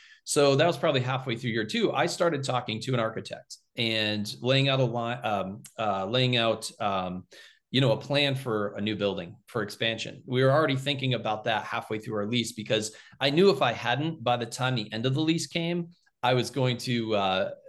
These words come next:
you know, have to hurry up or it wasn't going to get done. So we started, uh, m-, my uncle was a huge help to me. He was my general contractor when we built our building. But regardless, um, he and I had met with the architect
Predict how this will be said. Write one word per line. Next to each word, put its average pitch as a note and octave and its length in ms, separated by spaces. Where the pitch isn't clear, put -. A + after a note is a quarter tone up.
you C#3 220
know, G#2+ 100
have A2+ 220
to B2 100
hurry A2+ 300
up G#2+ 160
or G#2 80
it G2+ 100
wasn't G#2 300
going G2 160
to F#2 60
get F2+ 180
done. F2 260
So C#3 480
we C#3+ 160
started, D3 540
uh, G#2 380
m-, C3 200
my C3 200
uncle B2+ 500
was A2 300
a - 20
huge A#2+ 260
help A#2 260
to - 60
me. G#2 140
He A2+ 120
was A2 180
my G#2 120
general G#2 280
contractor G#2 560
when F#2 100
we F#2 60
built E2+ 260
our F2 80
building. F#2+ 380
But G2+ 200
regardless, A#2+ 600
um, A2+ 480
he C3 200
and A#2 100
I A#2+ 160
had A2 120
met A#2 200
with A2 100
the G#2 120
architect A2+ 440